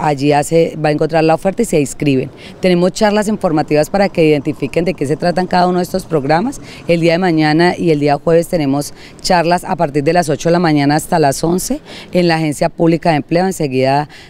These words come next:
del Hospital Rubén Cruz Vélez. Recuerde que también tenemos técnicos, técnicos en desarrollo de software, técnico en sistemas,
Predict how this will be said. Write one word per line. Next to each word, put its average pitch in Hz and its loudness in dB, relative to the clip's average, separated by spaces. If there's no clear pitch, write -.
del 151 2
Hospital 135 -2
Rubén 143 2
Cruz 120 -4
Vélez. 123 -2
Recuerde 147 2
que 175 -2
también 135 -2
tenemos 156 0
técnicos, 190 -2
técnicos 160 2
en 139 2
desarrollo 139 0
de 143 2
software, 170 2
técnico 135 -2
en 147 2
sistemas, 175 -2